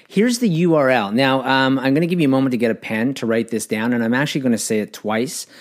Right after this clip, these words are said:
Uh, it's kind of a funny, it's very short, but it's kind of a funny one to, uh, to kind of remember off the top of your head. So it's obviously W W W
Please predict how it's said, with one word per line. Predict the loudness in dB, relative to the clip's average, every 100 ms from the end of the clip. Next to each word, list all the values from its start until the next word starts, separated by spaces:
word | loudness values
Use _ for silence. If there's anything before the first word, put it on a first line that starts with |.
| -20 -18
Uh, | -8 -6
it's | -6
kind | -2 0 0
of |
a | -2
funny, | 0 0 0
it's | 0
very | 0 0
short, | 0 0 -2 -2
but | -6
it's | -4
kind | -4 -2
of | -4
a |
funny | -8 -6 -2 0
one | 0 0 -2
to, | -2 -4 -4 -4
uh, | -4 -4 -6 -12 -20 -20 _ -12
to | -8
kind | -2 0
of | 2
remember | 2 0 0 -2
off | -4
the | -2
top | -2 0
of | -2
your | -2
head. | -2 -4 -6 -8
So | -2 0 2
it's | 0 -2 -4 0
obviously | 0 0 -2 0
W | 0 0 0 0
W | 0 0 0
W | -2 -2 0 -2